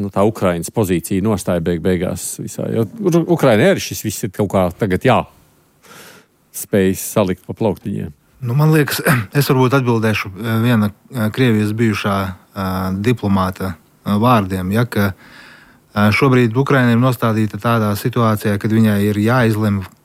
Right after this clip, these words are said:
Speaker 2: ko viņa dara tālāk, tādā ziņā, vai viņa tomēr karo līdz galam, vai tomēr padodas. Bet, ja viņa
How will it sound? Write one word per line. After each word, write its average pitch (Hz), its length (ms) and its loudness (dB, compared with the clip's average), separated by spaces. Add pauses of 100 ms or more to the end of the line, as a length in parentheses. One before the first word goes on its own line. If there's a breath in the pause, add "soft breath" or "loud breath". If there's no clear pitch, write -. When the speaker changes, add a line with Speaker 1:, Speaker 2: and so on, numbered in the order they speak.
(120)
Speaker 2:
ko 113 240 0
viņa 104 160 0
dara 104 240 0
tālāk, 117 560 0
tādā 104 240 2
ziņā, 110 320 2
vai 107 80 2
viņa 107 240 2 (720)
tomēr 98 400 0
karo 131 380 2 (500)
līdz 101 240 -6
galam, 160 380 4 (1000 soft breath)
vai 131 500 0 (920)
tomēr 113 420 2 (240)
padodas. 127 600 0 (1120 soft breath)
Bet, 107 240 -2
ja 131 120 4
viņa 123 220 2